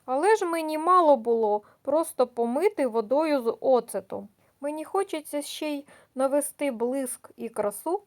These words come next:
щоб все було як нове. І щоб ніякі жучки там більше не селилися. А може, ще й як психотерапія,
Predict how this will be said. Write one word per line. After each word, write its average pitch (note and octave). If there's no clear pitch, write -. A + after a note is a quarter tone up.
щоб B3+
все G#4
було G3+
як D#4
нове. A3
І C4+
щоб A#3+
ніякі D#4
жучки D4+
там B3+
більше G#3
не B3
селилися. G3+
А B3+
може, D#4
ще -
й C4+
як B3+
психотерапія, D#4